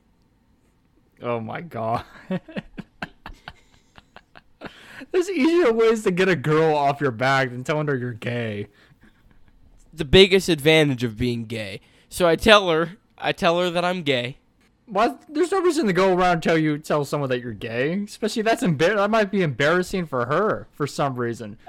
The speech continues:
Speaker 1: "Oh, I had a crush on the gay guy." It's like, "Oh, he's gay. This stupid idiot didn't know he was gay."
Speaker 2: I'm surprised she hasn't slid back in my D Ms since she's become a man and she believes that I'm gay.
Speaker 1: Oh my god, she did it for you. <laughs>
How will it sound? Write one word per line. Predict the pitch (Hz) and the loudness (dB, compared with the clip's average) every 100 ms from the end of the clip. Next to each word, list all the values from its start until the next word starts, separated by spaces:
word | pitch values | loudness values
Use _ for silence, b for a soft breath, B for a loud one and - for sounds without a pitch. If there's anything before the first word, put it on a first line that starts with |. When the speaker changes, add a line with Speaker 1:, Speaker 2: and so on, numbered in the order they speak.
| B - | B -2
Speaker 1:
"Oh, | 147 | 4
I | 160 226 | 4 4
had | 190 | 2
a | 143 | 0
crush | - 170 170 | 0 0 0
on | 147 | -2
the | 120 | -2
gay | 127 151 | 0 2
guy." | 151 101 101 107 - b b b _ - | 2 -2 -6 -10 -14 b b b _ -8
It's | 139 | -4
like, | 143 | 2
"Oh, | 165 156 | 2 2
he's | 143 | 0
gay. | 113 143 151 127 | 0 2 2 2
This | 131 | -2
stupid | - 151 147 127 | -4 -2 0 0
idiot | 135 139 131 | 0 0 -2
didn't | 135 | -2
know | 131 120 | -2 -2
he | |
was | 104 98 | -6 -8
gay." | 233 143 120 110 - b b b b b b b _ _ _ | -6 -4 -4 -6 -10 b b b b b b b _ _ _
Speaker 2:
I'm | 170 170 | -2 -2
surprised | 170 - 190 320 | -6 0 4 4
she | - 160 | 2 0
hasn't | 160 156 | 0 -2
slid | - 160 151 | -4 0 0
back | 147 147 - | 2 0 0
in | 151 | -4
my | 131 | -6
D | 127 131 139 | -4 -4 -2
Ms | 160 123 | -2 -6
since | - 127 - | -12 -14 -12
she's | - 143 123 | -8 -8 -8
become | 135 151 139 | -6 -4 -2
a | |
man | 120 123 156 143 120 120 _ _ - | -2 0 2 2 -2 -12 _ _ -8
and | 131 - | -8 -6
she | 151 | -6
believes | 131 127 135 165 - | -4 -4 -4 -6 -8
that | 165 | -10
I'm | 123 | -12
gay. | 113 101 131 - _ _ _ _ _ - | -14 -12 -12 -14 _ _ _ _ _ -2
Speaker 1:
Oh | 185 214 | 2 4
my | 185 | 4
god, | 175 175 180 185 | 4 4 4 4
she | - | 0
did | 135 170 | 0 2
it | 180 | 2
for | 170 | 2
you. | 143 139 156 135 120 B B B B B B - | 2 4 4 2 0 B B B B B B -8
<laughs> | - | -6